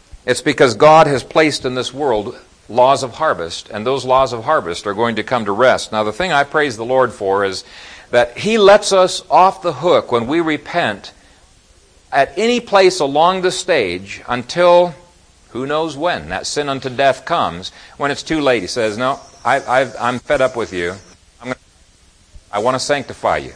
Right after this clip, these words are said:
<laughs> There's no more, uh, gonna sanctify you in heaven." Nathan said, "The Lord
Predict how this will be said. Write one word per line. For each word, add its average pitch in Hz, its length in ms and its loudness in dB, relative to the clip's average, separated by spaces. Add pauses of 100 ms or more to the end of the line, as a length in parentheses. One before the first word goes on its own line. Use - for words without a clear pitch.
(220)
<laughs> 143 100 -4 (240)
There's 107 180 -2
no 143 140 2
more, 131 400 4 (400)
uh, 107 260 4
gonna 117 180 -2
sanctify 143 480 4
you 135 140 2
in 123 60 -2
heaven." 113 300 2 (600)
Nathan 143 360 2
said, 147 320 4
"The 131 80 0
Lord 175 480 6